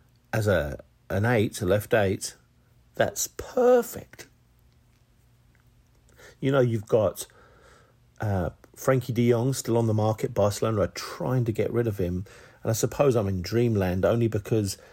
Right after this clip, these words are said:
allegedly he earns four hundred and seventy thousand euros a week. I'm not even sure what the translation is, but it's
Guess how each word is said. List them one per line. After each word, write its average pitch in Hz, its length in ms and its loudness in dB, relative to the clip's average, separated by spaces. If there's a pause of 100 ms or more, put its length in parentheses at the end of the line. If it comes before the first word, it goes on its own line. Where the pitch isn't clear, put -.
(200)
allegedly 110 600 0
he 110 340 -2
earns 98 400 0
four 117 380 0
hundred 101 240 -2
and 95 100 -4
seventy 107 500 -2
thousand 98 720 -4
euros 92 600 2
a 92 60 -4
week. 92 420 -4 (580)
I'm 101 120 -4
not 101 120 2
even 95 140 -2
sure 98 200 -2
what 82 80 -4
the 90 80 -6
translation 95 680 0
is, 87 160 -4
but 87 160 -6
it's - 240 -6